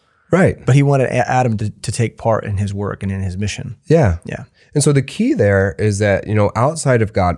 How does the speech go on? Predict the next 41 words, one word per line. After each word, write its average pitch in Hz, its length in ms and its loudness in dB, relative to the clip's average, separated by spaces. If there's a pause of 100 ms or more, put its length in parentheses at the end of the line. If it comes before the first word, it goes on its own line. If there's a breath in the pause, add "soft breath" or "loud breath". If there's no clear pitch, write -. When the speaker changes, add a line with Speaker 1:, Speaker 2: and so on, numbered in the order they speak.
Speaker 1:
all 135 420 4
other 113 240 4
authority 117 640 2 (420)
is 101 160 2
delegated 90 560 2
authority. 92 520 0
Speaker 2:
Mm-hmm. 98 320 -2 (280 loud breath)
Speaker 1:
And 104 200 4
when 107 140 4
we 101 120 0
forget 101 560 -2
that 71 380 -4
and 92 180 -2
we 98 60 2
think 120 260 0
that 110 120 -6
we 113 240 2
actually 110 340 0
have 95 340 0
some 101 320 0 (120)
innate 101 640 -2 (300 soft breath)
authority 98 840 2 (580)
in, 95 420 0
and 90 220 -4
because 90 280 -4
of 85 100 -6
who 110 180 0
we 95 140 2
are, 92 280 2
because 85 240 -8
of 87 60 -8
our 78 140 -6
position. 92 600 -2
Speaker 2:
Yeah, 104 380 -2
a, - 40 -10
a - 40 -12
title 113 400 -2
or 104 60 -4
something. 92 500 -6 (140)
Speaker 1:
Right. 117 440 2
Then 98 840 0